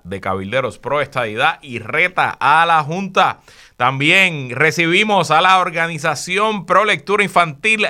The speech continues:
Lee Conmigo, que necesita nuestra ayuda.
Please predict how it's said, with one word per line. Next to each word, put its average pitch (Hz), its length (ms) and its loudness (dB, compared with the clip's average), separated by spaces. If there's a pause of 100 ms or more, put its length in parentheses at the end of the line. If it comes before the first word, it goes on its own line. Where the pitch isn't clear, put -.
Lee 202 340 2
Conmigo, 208 680 -2
que 139 200 -4
necesita 123 880 -8
nuestra 143 760 -4
ayuda. 139 500 0